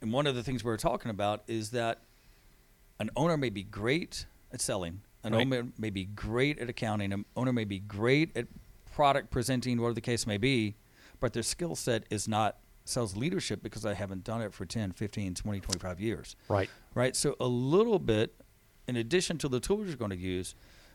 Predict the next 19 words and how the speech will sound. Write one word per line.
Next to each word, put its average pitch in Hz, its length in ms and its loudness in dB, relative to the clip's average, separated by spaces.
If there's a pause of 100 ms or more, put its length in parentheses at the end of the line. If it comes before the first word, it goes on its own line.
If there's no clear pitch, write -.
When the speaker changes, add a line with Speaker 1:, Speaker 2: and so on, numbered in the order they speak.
(120)
Speaker 1:
is 147 140 2
experience 143 640 4
in 123 80 -2
recognizing 101 880 0 (1900)
professional 123 460 2
interviewers. 90 560 -6 (200)
'Cause 117 240 2
if 127 80 4
Speaker 2:
Mm-hmm. 117 80 0
Speaker 1:
you're 143 80 4
thinking 220 220 4
about 107 220 4
it, - 100 -4 (400)
salespeople 170 840 -2 (1500)
are 139 80 -2
pretty 190 420 -2
good 170 420 6
at 127 200 2
presenting 117 760 -2